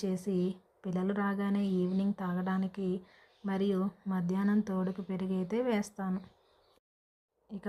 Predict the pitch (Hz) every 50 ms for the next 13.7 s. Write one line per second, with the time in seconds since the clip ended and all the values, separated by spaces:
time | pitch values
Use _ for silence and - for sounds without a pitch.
0 | 196 202 202 190 185 220 214 214 214 208 214 220 214 208 196 190 202 196 196 190
1 | - 214 202 185 185 190 208 214 - - _ - 208 180 190 185 185 185 185 -
2 | - - 214 208 220 202 202 202 196 185 - - - 208 220 220 202 196 196 190
3 | 202 - - _ _ _ _ _ _ _ _ _ _ _ - 202 185 180 202 190
4 | 190 185 185 185 - - 220 240 240 240 - 208 196 190 202 208 208 196 190 196
5 | - - - 196 185 185 185 185 190 202 - _ _ _ _ _ _ - 208 190
6 | 190 190 190 196 202 196 190 - 190 185 185 190 196 202 208 202 - 214 208 196
7 | 208 214 - - _ _ _ _ _ _ - 196 202 208 196 190 190 185 185 196
8 | 208 233 240 220 208 208 214 220 214 214 220 202 - 208 202 190 202 202 196 -
9 | 226 220 - 220 196 190 185 - 196 190 190 190 208 - _ _ - 208 190 185
10 | 185 185 190 190 202 214 214 202 196 196 214 214 - - _ _ _ _ _ _
11 | _ _ _ _ _ _ - 214 196 185 185 202 208 202 214 208 208 208 202 202
12 | 202 185 - 202 202 208 202 190 190 208 214 - - - 190 185 - 196 185 180
13 | 185 175 196 - 208 202 202 202 196 196 175 226 247